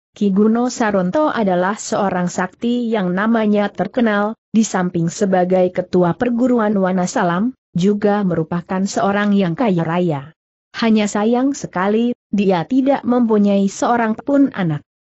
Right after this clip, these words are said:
Namun demikian Guno Saronto sudah merasa puas karena mempunyai tiga orang murid yang berbakti.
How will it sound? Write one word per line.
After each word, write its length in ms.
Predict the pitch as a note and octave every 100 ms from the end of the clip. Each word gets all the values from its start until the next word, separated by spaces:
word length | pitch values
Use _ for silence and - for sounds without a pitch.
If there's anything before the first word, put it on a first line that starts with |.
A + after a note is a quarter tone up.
| -
Namun 400 | F#3 F3+ G3 A#3+
demikian 640 | C4 A#3+ A3+ G#3 A3+ A3+
Guno 320 | G3 A3+ A#3+ B3+
Saronto 560 | B3 G#3 F#3+ F#3 B3+
sudah 380 | C4+ G#3+ G#3+ G#3
merasa 540 | G3+ F#3+ G3 G3+ G3+ G3+
puas 420 | A#3 A3 G#3+ -
karena 400 | G#3+ F3+ F3+ G3+
mempunyai 560 | F#3+ F#3 F#3+ F3+ E3
tiga 460 | - G#3+ A#3 B3+ A3+
orang 340 | G#3 F3+ F3
murid 300 | F#3+ G#3+ C#4+ A3
yang 160 | F#3
berbakti. 640 | E3+ F3+ G#3 _ F#3+ C#3